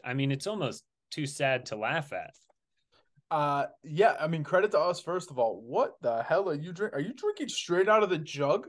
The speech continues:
Speaker 1: Uh, there's only a little left. I didn't wanna waste a glass 'cause I'm a man.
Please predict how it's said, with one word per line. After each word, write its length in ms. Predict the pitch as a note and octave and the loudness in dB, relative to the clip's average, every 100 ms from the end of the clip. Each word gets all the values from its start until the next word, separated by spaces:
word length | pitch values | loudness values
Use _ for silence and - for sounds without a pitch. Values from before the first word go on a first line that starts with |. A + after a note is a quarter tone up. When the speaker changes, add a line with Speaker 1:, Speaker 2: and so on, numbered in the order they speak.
| _ _ _ _ - | _ _ _ _ 2
Speaker 1:
Uh, 180 | F3 | 4
there's 160 | F3 E3 | 4 2
only 220 | F3+ D#3 | 2 4
a 60 | C#3 | 4
little 280 | C#3 C3+ A#2+ | 4 2 4
left. 280 | B2 A#2+ | 2 2
I 40 | B2+ | -4
didn't 200 | B2 A#2+ | -6 -6
wanna 140 | A#2 A2+ | -6 -4
waste 220 | A2+ A#2 | -4 -6
a 20 | |
glass 440 | A2+ A#2 A#2+ A#2 - _ _ _ | -2 2 2 0 -12 _ _ _
'cause 520 | - A#2 A2+ - - - A#2 | -6 -6 -6 -12 -12 -16 -12
I'm 160 | B2 | -8
a 40 | B2 | -6
man. 320 | B2+ D3 C#3+ | -6 -8 -12